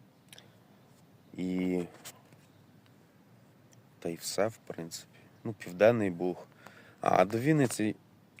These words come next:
До Вінниці десь сто чотирнадцять кілометрів, до Гайсена теж кілометрів,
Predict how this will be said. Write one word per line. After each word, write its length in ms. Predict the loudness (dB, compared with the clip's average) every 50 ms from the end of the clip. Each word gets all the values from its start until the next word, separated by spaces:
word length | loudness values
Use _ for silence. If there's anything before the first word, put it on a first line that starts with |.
| -20 -20 -20 -20 -20 -20 -20 -20 -20 -14 -10
До 160 | -6 -6 -4
Вінниці 400 | -2 -2 -2 -2 -2 -4 -4 -6
десь 200 | -2 -2 -2 -2
сто 240 | -4 -8 -8 -8 -8
чотирнадцять 680 | -8 -8 -10 -6 -4 -4 -4 -4 -6 -6 -8 -10 -12 -12 -12
кілометрів, 640 | -10 -6 -4 -4 -4 -4 -6 -8 -10 -8 -10 -10 -10 -10 -14 -12
до 160 | -8 -6 -6
Гайсена 640 | 0 2 2 2 2 0 -4 -8 -8 -4 -4 -6 -6 -8 -14 _ _ -20 -20 _ _ _ _ -20 -20 -20 -20 -20 -20 -20 _ _ -20 -20 -20 -20 -20 _ -20 -20 -20 -20 -20 -20 -20 -20 _ -20 -20 -20 -16
теж 200 | -12 -12 -12 -8
кілометрів, 600 | -6 -4 -4 -2 -2 -4 -6 -8 -8 -10 -12 -12